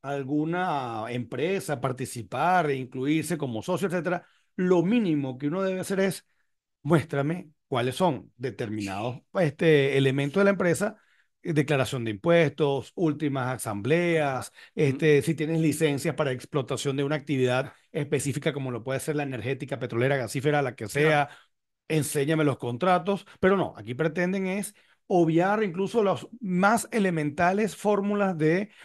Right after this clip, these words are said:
Speaker 1: valoración de inmuebles.
Speaker 2: Tengo un correo un correo en el cual nos señalan que la persona que lo llamó inclusive le dijo que si no era por esta vía, durarían diez años en cobrar.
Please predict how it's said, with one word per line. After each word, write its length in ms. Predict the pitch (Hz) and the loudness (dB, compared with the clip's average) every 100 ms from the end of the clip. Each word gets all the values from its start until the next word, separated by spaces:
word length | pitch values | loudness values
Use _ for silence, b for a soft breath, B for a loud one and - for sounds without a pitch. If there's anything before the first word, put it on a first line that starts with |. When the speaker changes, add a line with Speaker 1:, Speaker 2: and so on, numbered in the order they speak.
| b | b
Speaker 1:
valoración 500 | 165 151 139 - 135 | 4 4 4 0 0
de 80 | 143 | 0
inmuebles. 420 | 131 110 92 - _ | 0 -4 -8 -14 _
Speaker 2:
Tengo 480 | - 214 294 294 220 | -2 0 2 2 0
un 240 | 190 202 - | 0 -2 -6
correo 800 | - 202 117 151 139 123 220 320 - _ _ | -2 -2 0 -2 -2 -2 -6 -8 -10 _ _
un 100 | 127 110 | -14 -10
correo 520 | 160 151 147 131 151 | -8 -4 -4 -2 -2
en 80 | 190 | -2
el 140 | 135 | -4
cual 280 | - 123 117 | -4 -6 -6
nos 160 | 143 151 | -8 -6
señalan 540 | 208 208 185 190 220 | -4 -2 -2 -2 -6
que 140 | 214 156 | -8 -4
la 140 | 135 | -4
persona 420 | 139 123 208 226 | -4 -6 -4 -4
que 100 | 147 | -2
lo 160 | 143 185 | 0 2
llamó 300 | 208 190 185 | 2 2 2
inclusive 380 | 170 160 - 214 | 0 -4 -4 -4
le 140 | 202 | -2
dijo 280 | 180 214 208 | -2 -2 -2
que 120 | 196 | -4
si 280 | - - 214 | -4 -2 0
no 220 | 233 277 | 2 4
era 200 | 269 220 | 4 0
por 180 | 151 185 | 0 -2
esta 260 | 202 - 214 | -2 -4 -4
vía, 360 | 214 220 208 - | -4 -6 -8 -6
durarían 640 | 160 180 160 170 196 202 | 0 4 4 2 -2 -2
diez 340 | 170 180 147 160 | -2 0 0 -2
años 300 | 156 160 143 | -4 -2 -2
en 80 | |
cobrar. 420 | 143 123 107 95 | -2 -6 -10 -14